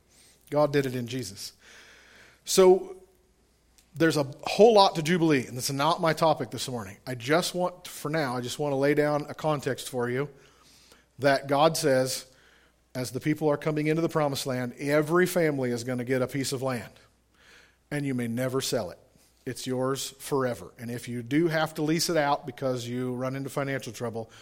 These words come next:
you get it back free and clear at the next Jubilee. If you buy it back before then, great. You can pay, you can buy it back. But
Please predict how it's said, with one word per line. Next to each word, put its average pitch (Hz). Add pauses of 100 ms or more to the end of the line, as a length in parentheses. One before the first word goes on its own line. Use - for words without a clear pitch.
(120)
you 120
get 123
it 131
back 139
free 139
and 139
clear 135
at 110
the 107
next 117
Jubilee. 117 (640)
If -
you 113
buy 139
it 147
back 160
before 220
then, 185
great. 165
You -
can 123
pay, 139
you -
can 120
buy 135
it 127
back. - (500)
But 120